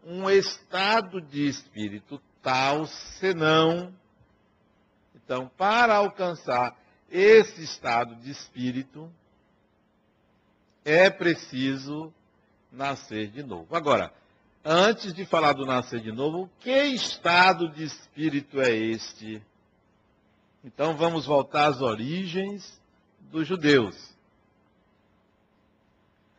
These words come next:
Os judeus viviam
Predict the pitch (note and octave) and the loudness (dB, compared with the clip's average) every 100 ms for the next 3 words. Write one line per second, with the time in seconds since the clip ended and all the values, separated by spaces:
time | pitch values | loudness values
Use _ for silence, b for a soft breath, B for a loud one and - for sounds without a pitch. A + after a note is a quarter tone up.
0 | _ _ _ _ _ _ A3+ G#3+ G#3 E3+ | _ _ _ _ _ _ 2 4 4 8
1 | G3+ G3 F3 F#3 B2 C3 F#3 F3+ C3+ G#2+ | 8 8 2 -4 -6 -8 0 4 4 2
2 | F2+ | -6